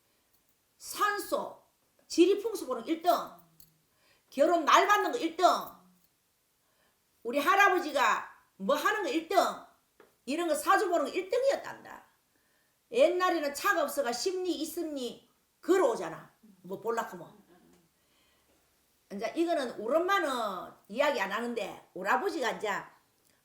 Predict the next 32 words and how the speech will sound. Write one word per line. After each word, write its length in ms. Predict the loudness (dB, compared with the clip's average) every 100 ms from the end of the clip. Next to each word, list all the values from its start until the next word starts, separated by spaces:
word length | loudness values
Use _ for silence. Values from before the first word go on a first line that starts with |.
| _
우리 160 | -10 -4
아버지 240 | -2 -2
술 140 | -4 -2
잡수면 420 | -2 0 -2 -4 -6 -16 -10
이야기 220 | -6 -6
잘 220 | -6 -8
하신대. 480 | -8 -12 -16 -20 -20 _ _ _ _ _ _ _ _ _ _ _ _
와, 240 | -8 -4 -4
그러면 240 | -4 -4
옛날에 360 | 0 0 2 0
안 120 | -2
해주는겨? 680 | -4 -4 -4 -4 -6 -10 -6
옛날에 340 | 2 4 4 0
해주지요, 360 | -4 -6 -8
그간에. 360 | -8 -16 -18 -20 _ _ _
뭐 300 | 2 2 4
그 80 | -2
자랑이라고 500 | -4 -8 -8 -10 -12
해주는 320 | -14 -14 -16
뭐. 100 | -18
어, 60 | -20 _ _ _
어, 360 | -20 -20 -20 -20
어. 40 | -20 -20 _ _ _ _
아버지 280 | 0 2 2
그 100 | 2
자랑 300 | 4 4 4
아닌겨? 480 | 2 2 0 -2 -2
너무 180 | -2 0
나수고 360 | 0 -2 -2
하는 220 | -4 -6 -8
거. 260 | -12 -16 -20 _ _ _ _ _ _ _ _ _ _
그러고 480 | -4 4 4 4